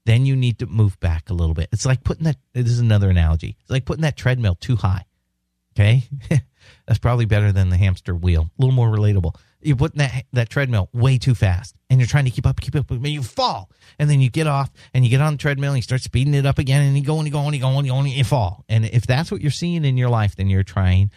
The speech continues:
to go beyond your limit. Stay in the zone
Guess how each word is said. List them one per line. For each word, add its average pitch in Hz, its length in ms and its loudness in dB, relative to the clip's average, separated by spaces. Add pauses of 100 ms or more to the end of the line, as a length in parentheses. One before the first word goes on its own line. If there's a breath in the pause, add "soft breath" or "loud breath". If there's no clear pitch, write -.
(240 soft breath)
to - 100 -16
go 85 340 2 (180 soft breath)
beyond 85 540 0
your 82 340 0
limit. 85 380 0 (640)
Stay - 340 -2
in 127 120 2
the 120 100 2
zone 87 320 0